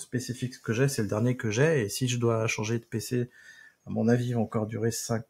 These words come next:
ans, voire huit ans. Euh, je reprendrai que un ordinateur portable et un seul.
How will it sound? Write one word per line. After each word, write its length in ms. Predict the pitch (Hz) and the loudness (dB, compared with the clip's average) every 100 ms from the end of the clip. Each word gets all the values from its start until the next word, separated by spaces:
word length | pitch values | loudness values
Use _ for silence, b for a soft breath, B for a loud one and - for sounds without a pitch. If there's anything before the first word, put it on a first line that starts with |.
| - 127 | 0 4
ans, 340 | 123 127 120 117 | 4 4 0 -6
voire 320 | 110 113 - - _ | -2 -2 -4 -18 _
huit 240 | 117 117 - | -2 0 2
ans. 160 | 175 - B B B B B B | 2 0 B B B B B B
Euh, 460 | 123 107 107 107 110 | 2 6 8 8 6
je 120 | 110 | 6
reprendrai 500 | 151 - 143 127 131 - | 4 4 4 4 4 0
que 480 | - 147 160 160 - | 2 8 8 6 2
un 460 | 120 117 110 110 | 2 4 2 0
ordinateur 560 | 113 117 117 113 - 123 | -2 -2 -2 -2 -2 -6
portable 400 | 117 - 131 135 | -6 0 2 4
et 80 | 110 | 4
un 80 | 120 | 4
seul. 300 | - 117 | 2 0